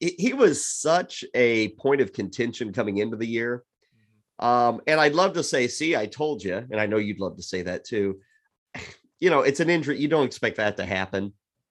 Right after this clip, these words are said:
Um, you know, I, I didn't think I'd win the argument because of that. Uh, but Ray, Alberto Mondesi is a guy at the crossroads right now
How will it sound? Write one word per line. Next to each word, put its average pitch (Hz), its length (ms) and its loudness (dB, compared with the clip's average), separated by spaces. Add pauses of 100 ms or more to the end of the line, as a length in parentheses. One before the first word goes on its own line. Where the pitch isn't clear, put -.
(160)
Um, 95 460 -10
you 113 100 -2
know, 104 80 0
I, 113 200 2
I 127 100 0
didn't 135 220 2
think 127 180 2
I'd 107 160 0
win 117 300 0
the 110 160 -2
argument 107 440 -2
because 95 280 -8
of 82 220 -10
that. 95 440 -4 (500)
Uh, 107 480 -2
but 135 220 4
Ray, 160 220 2
Alberto 135 600 0
Mondesi 104 680 -4
is 95 100 -4
a 104 60 -4
guy 113 240 0
at 117 80 -4
the - 80 -16
crossroads 107 760 -4
right 98 240 -8
now 95 400 -12